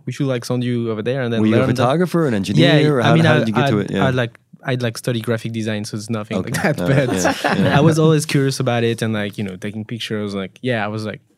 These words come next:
Speaker 2: Mm-hmm.
Speaker 1: yeah, I've, I've been using a lot of Polaroid before too, so that's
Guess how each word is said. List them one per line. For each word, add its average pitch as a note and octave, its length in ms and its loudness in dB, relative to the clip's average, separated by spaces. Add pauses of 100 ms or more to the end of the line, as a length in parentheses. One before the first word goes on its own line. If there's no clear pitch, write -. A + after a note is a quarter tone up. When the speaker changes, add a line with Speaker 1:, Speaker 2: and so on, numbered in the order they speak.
Speaker 2:
Mm-hmm. E2+ 220 -6 (260)
Speaker 1:
yeah, B2 220 -6 (160)
I've, A2+ 220 -12
I've A#2 100 -6
been A#2+ 140 -2
using A#2 260 -2
a - 20 -6
lot G#2 140 -4
of G#2 100 -8
Polaroid A2 380 -6
before A#2+ 340 -4
too, A#2+ 220 -6
so G#2 160 -10
that's F#2+ 400 -14